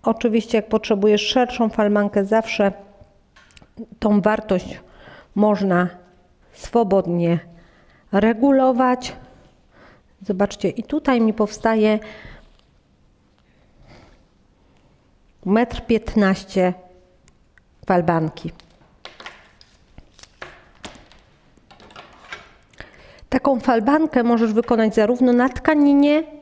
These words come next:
jak na dzian-, jak i na dzianinie. I teraz trzeba po prostu ten ślimak wyciąć.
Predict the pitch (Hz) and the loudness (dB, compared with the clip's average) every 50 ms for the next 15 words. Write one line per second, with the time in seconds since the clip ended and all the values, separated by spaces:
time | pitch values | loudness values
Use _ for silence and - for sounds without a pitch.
0 | - - _ _ - 254 233 240 233 233 220 214 196 - 214 202 180 180 - - | -20 -20 _ _ -2 -2 0 0 0 0 0 0 2 0 0 0 0 -4 -4 -2
1 | 226 233 226 226 226 226 226 208 202 208 214 208 196 180 170 165 156 165 208 269 | 0 -2 0 0 0 2 2 2 2 0 0 0 2 2 2 2 2 2 2 0
2 | 302 - - - - - - - - - - - - - - - _ - 339 - | 0 -4 -10 -20 -20 -20 -20 -20 -20 -20 -20 -20 -20 -20 -20 -20 _ -18 -6 -2
3 | 415 381 311 311 - - - - 294 269 277 269 - 220 - - 254 247 247 - | 0 2 2 2 0 -2 -2 0 2 2 0 -2 -4 -4 -2 -2 -2 -2 -2 -2
4 | 254 240 233 233 - - - - - - _ _ _ - 349 349 330 - - - | 0 0 0 -2 -4 -10 -20 -20 -20 -20 _ _ _ -2 -2 0 0 0 -2 0
5 | 202 202 202 202 196 196 196 - 190 170 170 170 170 - - 170 175 180 180 - | 0 2 2 2 2 0 0 -2 -2 -2 -2 -2 -2 -2 -4 -4 -2 -4 -4 -6
6 | - - - | -12 -18 -20